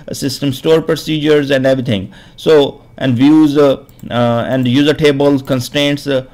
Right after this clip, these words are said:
and whatnot. But I am interested only in, uh, the user databases, uh,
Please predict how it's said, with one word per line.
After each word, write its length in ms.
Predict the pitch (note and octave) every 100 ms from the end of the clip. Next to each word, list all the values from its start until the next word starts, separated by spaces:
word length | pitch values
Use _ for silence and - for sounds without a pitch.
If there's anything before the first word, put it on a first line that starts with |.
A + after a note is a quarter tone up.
| -
and 140 | - C3
whatnot. 480 | B2 A#2 G#2 - - - -
But 200 | - -
I 220 | C3+ D#3+ G#3+
am 260 | A3 G3+
interested 600 | E3+ D3+ D#3+ D#3+ - C3
only 720 | B2+ - D3 D#3+ E3 F3+ F3+
in, 460 | D#3+ D#3 D#3+ F#3+ F#3 - - -
uh, 360 | - B2 B2 B2
the 480 | B2+ C#3 B2+ C3 - -
user 520 | A2+ A2+ E3+ G#3 F3+ C#3+
databases, 920 | B2 A#2+ C3 B2+ G#2 A2 A2+ G#2+
uh, 100 | F#2+